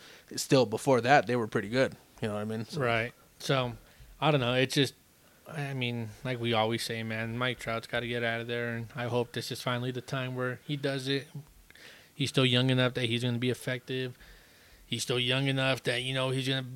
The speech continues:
Speaker 2: play a big role in whatever team he ends up on, unless it's the Angels.
Speaker 1: That's very true. Very true. So hopefully he does something there. But here we see Framber struggling early.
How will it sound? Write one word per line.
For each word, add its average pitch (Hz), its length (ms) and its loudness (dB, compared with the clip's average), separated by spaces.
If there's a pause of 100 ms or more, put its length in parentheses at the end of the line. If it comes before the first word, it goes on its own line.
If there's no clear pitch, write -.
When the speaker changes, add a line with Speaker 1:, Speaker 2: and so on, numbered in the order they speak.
Speaker 2:
play 139 480 -4
a 139 60 -2
big 131 320 0
role 135 220 4
in 135 60 0
whatever 131 260 2
team 139 280 -2
he 135 160 0
ends 135 180 0
up 139 180 0
on, 131 360 -4 (240)
unless 127 420 2
it's 135 160 -8
the 139 160 -6
Angels. 127 500 -2 (920)
Speaker 1:
That's 101 260 -8
very 90 200 -8
true. 98 280 -10 (1120)
Very 123 220 4
true. 110 240 -4
So 120 220 2
hopefully 170 380 6
he 156 60 4
does 151 240 2
something 143 280 -2
there. 139 260 4 (260)
But 139 280 8
here 156 280 10
we 139 140 6
see - 240 0
Framber 131 580 6
struggling 117 840 2
early. 117 560 2